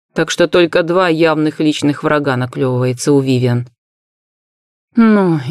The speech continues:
им же будет хуже, если герцог Южных земель решит преодолеть расстояние и заглянуть ко мне на огонек, чтобы посочувствовать. «Южане?» сонно зевнула я, уронив голову на подушку.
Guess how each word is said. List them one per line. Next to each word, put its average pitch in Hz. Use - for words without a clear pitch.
им 196
же 151
будет 160
хуже, 143
если 202
герцог 180
Южных 170
земель 160
решит 135
преодолеть 156
расстояние 151
и -
заглянуть 269
ко 233
мне 226
на 220
огонек, 247
чтобы 208
посочувствовать. -
«Южане?» 262
сонно 165
зевнула 160
я, 180
уронив 160
голову 151
на 147
подушку. -